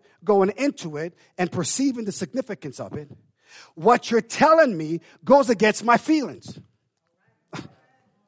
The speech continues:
It doesn't challenge my faith. It goes against my feelings. Because if I go to my faith, I have to then say, "What do I really believe in?" So what you're doing is you're affecting my feelings.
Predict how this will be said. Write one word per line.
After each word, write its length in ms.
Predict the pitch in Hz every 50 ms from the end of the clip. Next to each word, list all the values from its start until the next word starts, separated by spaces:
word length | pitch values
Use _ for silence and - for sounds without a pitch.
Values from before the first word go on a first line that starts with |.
| _ _ _ _ _ _ _ _ _ _ _ _ _ _ _ _ _ _ _ _ _ _ _ _ _ _ -
It 80 | 165 165
doesn't 260 | 190 185 190 220 -
challenge 340 | - 208 254 262 269 208 247
my 140 | 220 -
faith. 420 | - - 339 320 285 - - - -
It 100 | - 185
goes 200 | 180 208 196 170
against 280 | 208 170 208 202 - -
my 140 | 262 285 -
feelings. 640 | - - 359 359 339 247 170 113 - - - _ _ _ _ _ _ _ _ _ _ _ _ _ _ _ _ _ _ _ _ _ _ _ _ _ - 202
Because 200 | 233 180 240 214
if 80 | 185
I 80 | 226 214
go 200 | 160 254 311 320
to 60 | 302
my 160 | 269 247 233
faith, 380 | - - - 330 320 302 - -
I 80 | 208 226
have 160 | 185 - -
to 80 | - 202
then 260 | 175 208 220 262 - _ _ _ _ _ - -
say, 320 | - - 262 247 233 233 - - _ -
"What 220 | 170 202 214 208
do 80 | 208 208
I 40 |
really 220 | 190 175 196 202 214
believe 400 | 185 262 285 311 359 339 269 208
in?" 80 | 160 - - _
So 200 | - - - 247
what 240 | 214 233 233 - -
you're 60 | 247
doing 400 | 185 - 311 339 311 294 269 226 - - - -
is 240 | 226 226 - - 190
you're 140 | 220 214
affecting 580 | 196 - - - - 311 311 311 - - 247 233
my 140 | 226 233 233
feelings. 760 | - - - 349 339 349 359 302 226 151 127 - - -